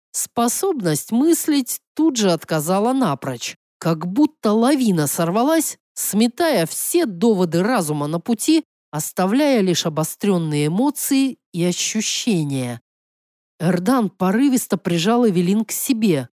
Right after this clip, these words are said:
такую податливую, соблазнительную в его руках.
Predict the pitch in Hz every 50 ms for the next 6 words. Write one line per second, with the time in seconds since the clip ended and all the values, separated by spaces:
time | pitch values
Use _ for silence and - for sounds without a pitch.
0 | _ _ - - 151 - - - 160 156 135 _ - 160 160 160 156 185 208 196
1 | - - 147 139 135 139 139 143 - - - 160 156 165 170 175 170 175 202 233
2 | 247 226 - 180 160 156 151 156 151 147 143 170 175 175 202 208 220 226 - -
3 | 196 151 131 123 -